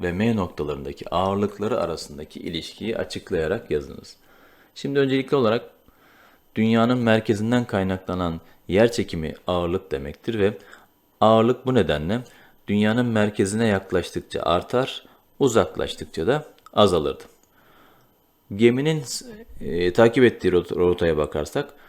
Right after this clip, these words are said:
ekvatorda K'den uzaklaşıp kutuplara doğru L'ye gidiyor. Daha sonra kutup bölgesine daha da yaklaşarak M'ye ulaşıyor.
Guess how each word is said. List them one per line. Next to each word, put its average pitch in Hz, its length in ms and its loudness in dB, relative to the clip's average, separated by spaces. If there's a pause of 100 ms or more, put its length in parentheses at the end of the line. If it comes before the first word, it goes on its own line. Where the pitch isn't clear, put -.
(400)
ekvatorda 120 680 4
K'den 98 640 2 (360)
uzaklaşıp 92 920 -2
kutuplara 95 560 0
doğru 80 380 2 (260)
L'ye 90 360 6
gidiyor. 120 500 0 (380)
Daha 127 160 6
sonra 98 280 -2
kutup - 260 -10
bölgesine 87 560 2
daha 104 180 2
da 76 40 0
yaklaşarak 71 500 -6 (420)
M'ye 104 300 8
ulaşıyor. - 600 -4